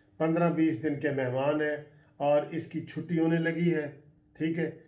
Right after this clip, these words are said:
ये खाली एमएनए होगा, इसलिए इमरान खान इसके खिलाफ कार्रवाई कर लेंगे कि यहाँ इमरान के पर नहीं जलते,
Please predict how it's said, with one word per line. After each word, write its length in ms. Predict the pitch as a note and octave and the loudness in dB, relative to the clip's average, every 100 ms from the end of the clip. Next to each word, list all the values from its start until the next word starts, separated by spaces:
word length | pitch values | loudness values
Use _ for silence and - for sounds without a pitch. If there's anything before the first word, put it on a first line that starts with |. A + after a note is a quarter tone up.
| _ C#3+ | _ -4
ये 100 | D#3 | -2
खाली 300 | C#3+ D3+ D3+ | 0 -2 0
एमएनए 380 | D3+ D#3+ E3 E3 | 0 2 2 4
होगा, 280 | D#3+ D#3 D3+ - - - _ | 2 0 -2 -6 -18 -20 _
इसलिए 400 | G3 - A#3 B3+ | -10 -6 -2 2
इमरान 380 | A3+ G3 F#3 F3 | 4 4 2 2
खान 160 | E3 E3 | 2 0
इसके 240 | D#3+ E3+ | 0 -2
खिलाफ 520 | C#3 D3 D3 D3 - - | -2 0 0 -2 -8 -4
कार्रवाई 320 | D3 C#3+ C#3+ | -2 0 -2
कर 200 | C#3 C#3 | -4 -4
लेंगे 300 | C#3 C#3 D3 | -4 -4 -6
कि 220 | C3+ C#3 | -4 -4
यहाँ 240 | C#3 C#3+ D3+ | -2 -2 -2
इमरान 360 | C#3 C#3 C#3+ | -2 -2 -2
के 140 | C3+ C#3+ | -4 -6
पर 240 | - D3 | -4 -4
नहीं 300 | C#3 C3+ C3 B2 | -2 -2 -2 -2
जलते, 300 | B2 A#2 | -4 -4